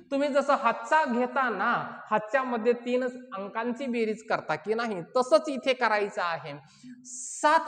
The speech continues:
आणि चार होतात अकरा, अकरा मध्ये जर तीन मिळवले तर चौदा होतात, पुन्हा हातचा गेला एक.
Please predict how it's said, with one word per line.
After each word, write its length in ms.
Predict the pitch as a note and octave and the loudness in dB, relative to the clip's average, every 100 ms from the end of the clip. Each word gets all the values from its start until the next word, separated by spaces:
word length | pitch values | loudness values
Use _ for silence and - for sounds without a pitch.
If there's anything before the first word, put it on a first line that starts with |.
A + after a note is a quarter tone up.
| C#4+ | 0
आणि 160 | D4 | 0
चार 240 | D4 C#4 A#3 | 4 4 4
होतात 300 | A3 G#3+ - - | 2 2 2 2
अकरा, 600 | - A#3 E3 D#3+ - - | 0 2 0 -2 -6 2
अकरा 300 | A#3 A3+ D#4+ | 2 4 4
मध्ये 280 | E4+ D#4+ D#4 | 4 2 0
जर 140 | D4+ D4 | 0 0
तीन 380 | D4 C4+ B3+ | -2 -2 0
मिळवले 440 | A#3 G3+ E3+ D3 C#3+ C#3+ - | 0 -2 -4 -6 -8 -12 -6
तर 100 | B3+ | -4
चौदा 400 | A#3 A#3+ A3 A3 | -2 0 0 2
होतात, 420 | B3+ G#3+ G3+ C#3+ D#3+ - - | 2 0 -2 -6 -6 -12 -6
पुन्हा 240 | C4+ C#4 | 0 4
हातचा 380 | C#4 B3+ B3+ B3+ | 4 2 0 -2
गेला 280 | A3 A3+ G#3 | -2 0 0
एक. 340 | F3+ D3+ D3+ | 0 -4 -6